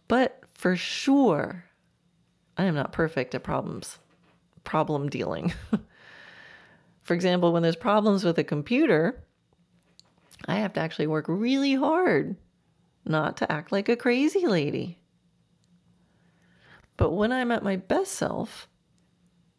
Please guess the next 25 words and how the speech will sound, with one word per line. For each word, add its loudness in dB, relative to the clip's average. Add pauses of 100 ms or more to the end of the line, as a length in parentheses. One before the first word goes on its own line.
(220)
I -2
realize 0
that -2
every 0
moment 0 (180)
is -6
a -2
moment -2
to -14
practice -4
being -2
better -2 (420)
so -6
I -2
can -4
form 2
the 0
behavioral -2
habits -6 (600)
that -2
I 0
want 0
for -4
my 0
horses. -6